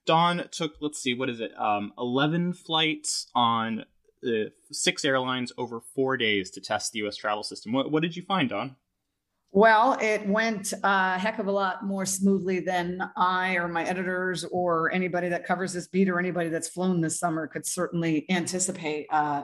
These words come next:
Speaker 2: you know, I mean, the worst, I, I, I pretty much flew almost every major air-, I did fly every major airline. And, I, you know, um, if you add in my flights to and from Phoenix, where I live,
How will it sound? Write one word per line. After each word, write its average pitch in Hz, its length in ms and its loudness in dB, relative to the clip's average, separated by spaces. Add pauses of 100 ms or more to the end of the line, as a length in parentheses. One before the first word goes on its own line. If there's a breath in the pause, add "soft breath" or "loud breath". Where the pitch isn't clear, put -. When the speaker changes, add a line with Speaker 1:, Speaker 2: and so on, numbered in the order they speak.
Speaker 2:
you 180 80 -2
know, 160 160 2
I 160 40 -10
mean, 170 100 -4
the 165 80 -2
worst, 170 500 -4 (520 loud breath)
I, 185 100 6
I, 196 300 2
I 196 60 0
pretty 220 200 -2
much 190 160 0
flew 202 260 0
almost 170 320 -2
every 175 220 0
major 165 340 -2
air-, 170 240 0
I 170 60 2
did 208 180 2
fly 165 180 2
every 156 180 -4
major 160 280 -2
airline. 147 460 -2
And, 151 180 -2
I, 151 140 -2
you 175 80 -4
know, 143 380 -2
um, 147 480 0 (360 loud breath)
if - 120 -6
you 170 100 2
add 165 160 6
in 160 140 -2
my 151 100 -2
flights 156 400 -4
to 180 260 2
and 156 140 2
from 151 560 0
Phoenix, 165 440 0
where 160 140 2
I 151 80 0
live, 160 380 -2